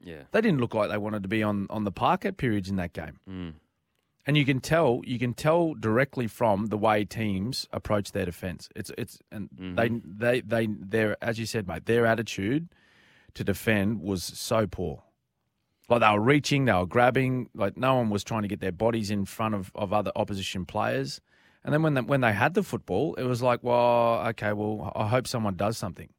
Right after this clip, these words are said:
Speaker 1: Mm-hmm.
Speaker 2: I don't know. I, something's gone wrong there, and, and I'm not too sure, but it's been a quick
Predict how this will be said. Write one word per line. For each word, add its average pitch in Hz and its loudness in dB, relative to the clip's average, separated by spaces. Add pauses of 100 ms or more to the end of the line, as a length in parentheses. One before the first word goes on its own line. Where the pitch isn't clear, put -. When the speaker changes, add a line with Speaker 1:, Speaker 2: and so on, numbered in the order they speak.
Speaker 1:
Mm-hmm. 95 -20 (500)
Speaker 2:
I 123 8
don't 113 2
know. 87 -2
I, 85 2 (120)
something's 123 -2
gone 92 -2
wrong 95 0
there, 92 0
and, 113 -2
and 101 -2
I'm 95 -2
not 123 -2
too 107 -2
sure, 127 -2
but 107 0 (1400)
it's - -2
been 127 6
a 113 4
quick - -2